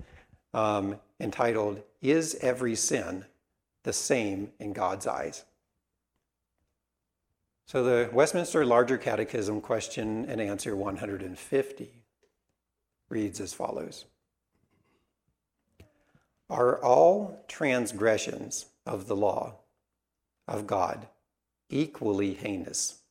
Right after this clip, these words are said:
in themselves and in the sight of God?"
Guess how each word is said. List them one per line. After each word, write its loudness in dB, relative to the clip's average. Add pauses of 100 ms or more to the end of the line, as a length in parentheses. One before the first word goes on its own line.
(120)
in -4
themselves -10 (1160)
and -2
in -4
the -2
sight 0
of -10
God?" 0